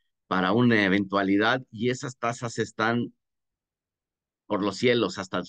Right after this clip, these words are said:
tres, trescientos veintitrés por ciento y te las dan a siete días, y ahí te andan cobrando si te retrasas un día antes, ¿no?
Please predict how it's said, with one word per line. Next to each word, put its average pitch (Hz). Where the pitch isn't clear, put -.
tres, -
trescientos 135
veintitrés 95
por 87
ciento 131
y 131
te -
las 90
dan 101
a 95
siete 95
días, 131
y 98
ahí 120
te 117
andan 113
cobrando 107
si 98
te -
retrasas 98
un 101
día 95
antes, 90
¿no? 143